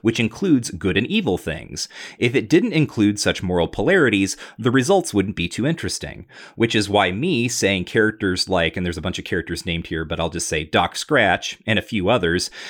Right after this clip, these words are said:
exist as dark authorial surrogates, uh, shouldn't be taken as overtly, o-, overly self-critical lacerations, unless you really want to think I suck as bad as they do, in which case I'll just say, "Fair enough."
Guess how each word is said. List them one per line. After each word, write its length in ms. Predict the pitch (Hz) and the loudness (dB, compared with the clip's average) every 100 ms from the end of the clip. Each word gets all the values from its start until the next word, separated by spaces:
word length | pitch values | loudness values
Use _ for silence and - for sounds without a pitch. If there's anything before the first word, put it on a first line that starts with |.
| - - | -16 -4
exist 540 | 104 92 98 139 - - | -2 0 0 2 0 2
as 300 | 98 92 85 | 2 2 0
dark 320 | 101 123 - | 2 2 2
authorial 560 | 101 98 - 107 107 98 | 0 0 2 4 4 2
surrogates, 640 | - 185 180 92 87 - - - - - | 0 2 4 4 2 0 -10 -12 -18 -4
uh, 160 | 98 90 | 0 2
shouldn't 320 | - 180 208 | 2 2 2
be 100 | 165 | 0
taken 400 | 143 127 123 123 | 2 2 2 2
as 200 | 101 104 - | 2 0 0
overtly, 680 | 104 113 - 131 - 127 - 107 | 2 4 4 0 2 -2 0 0
o-, 160 | 95 - | 2 4
overly 400 | 170 175 170 135 | 4 4 2 0
self-critical 760 | - 110 - - 131 - 120 | 0 -2 -2 0 0 2 2
lacerations, 840 | 98 90 - 92 98 95 - 73 - | 4 2 0 -2 0 0 -6 -10 -4
unless 300 | 110 107 - | 0 0 0
you 100 | 104 | 0
really 200 | 110 98 | 2 2
want 260 | 101 127 - | 4 2 2
to 100 | 110 | 0
think 240 | 101 98 | 0 2
I 80 | 92 | 0
suck 300 | - 110 - | 2 0 0
as 120 | 90 | -2
bad 240 | 92 92 | 0 0
as 120 | 85 - | -2 0
they 160 | 113 | 0
do, 260 | - 85 78 | 0 -6 -2
in 160 | 98 | 0
which 180 | 101 - | 0 0
case 220 | - 92 | 0 0
I'll 140 | 90 87 | 0 0
just 240 | 90 - | -2 -2
say, 240 | 95 78 80 | -2 -2 -6
"Fair 320 | - 82 78 | -2 -2 -2
enough." 480 | 82 98 78 - | 0 0 -2 -8